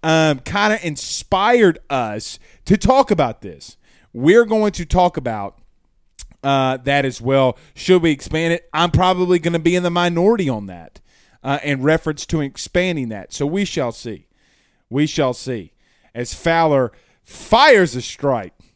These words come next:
Okay, Fowler, we see you. But, guys, before we get started, we're gonna get to a couple of your comments as we do, al-, as always. Ryan Thibodeau says, "Hashtag midweek games matter, hashtag go Tigers." I agree a little bit with you there.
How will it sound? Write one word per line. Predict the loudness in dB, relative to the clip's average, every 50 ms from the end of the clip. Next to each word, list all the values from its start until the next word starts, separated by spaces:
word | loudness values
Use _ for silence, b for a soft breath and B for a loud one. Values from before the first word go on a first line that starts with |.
| _ _ _ -10
Okay, | -10 -8 -6 -6 -6 -6
Fowler, | -6 -8 -10 -10 -10 -8 -10 -8
we | -8 -6 -8 -8
see | -8 -12 -14 -14 -12
you. | -14 -16 -18 b b b b b
But, | -4 -2
guys, | 2 4 4 4 2
before | 2 -2 2 6 6 6
we | 6 4
get | -2 -2 0
started, | 2 4 4 4 2
we're | 0
gonna | -2 -2 0
get | 0 0 0 0
to | 0 0 2 2 2 0 0
a | -2 -4
couple | -4 -4 -2 0 0 0 2 0 -2 -2 -2
of | -2 -4 -4 -4
your | -6 -8
comments | -6 -4 -4 -4 -2 -4 -6 -4 -6
as | -6 -6 -6
we | -8 -10 -8
do, | -6 -6 -6 -4
al-, | -2 -2 -2 -2 -4
as | -6 -8 -4
always. | 0 2 2 2 2 0 -2 -2 -4 -6 -10 b b b b b b
Ryan | -2 0 0 2 0 0 -2 -6 _ -6
Thibodeau | 0 0 0 2 2 0 0
says, | 0 0 -2 -2 -2
"Hashtag | -2 -4 -4 -2 -2 -4 -4 -4
midweek | -4 -6 -4 -4 -4 -4 -4 -2 -2 -2 -2 -4
games | -6 -6 -4 -4 -4 -6 -8 -8
matter, | -8 -6 -4 -4 -2 -2 -4 -4
hashtag | -4 -6 -6 -6 -6 -6 -6 -6 -4
go | -6 -8 -8
Tigers." | -6 -6 -4 -2 -2 0 0 -2 -2 -4 -6 b b b b b b b b -6
I | -2 0 2
agree | 2 2 2 0 0 0 0 2 2
a | 2 2
little | 2 0 0 2 2 2
bit | 2 0 0
with | 0 0 0
you | -2 -2
there. | 0 0 0 2 0 -2 -4 -6